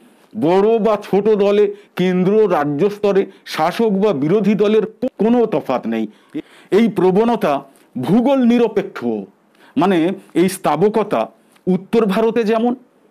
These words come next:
দক্ষিণ ভারতেও তেমন, বা পূর্ব পশ্চিম ভারতেও স্তাবকতায় কোনো তফাৎ খুঁজে পাবেন না।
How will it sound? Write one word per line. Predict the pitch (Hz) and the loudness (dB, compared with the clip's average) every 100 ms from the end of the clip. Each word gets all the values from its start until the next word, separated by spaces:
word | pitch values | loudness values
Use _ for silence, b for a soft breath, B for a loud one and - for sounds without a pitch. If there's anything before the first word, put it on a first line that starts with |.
| - | -10
দক্ষিণ | 131 240 240 254 247 | 0 0 0 0 2
ভারতেও | 226 220 214 170 | 2 0 0 -2
তেমন, | 170 151 139 123 - B | 0 0 0 0 -4 B
বা | 139 151 | -4 -4
পূর্ব | 160 175 170 185 185 | -2 0 2 0 0
পশ্চিম | 165 - 175 165 | -4 -2 -2 0
ভারতেও | 160 185 190 165 127 - b b b | 0 -2 0 0 0 -4 b b b
স্তাবকতায় | - 160 151 147 147 147 139 | -4 -2 0 0 0 0 0
কোনো | 139 135 | 0 0
তফাৎ | 135 135 135 - | -2 -2 -4 -4
খুঁজে | 127 120 | -4 -2
পাবেন | 107 104 107 | -2 -2 -2
না। | 104 101 90 | -2 -4 -6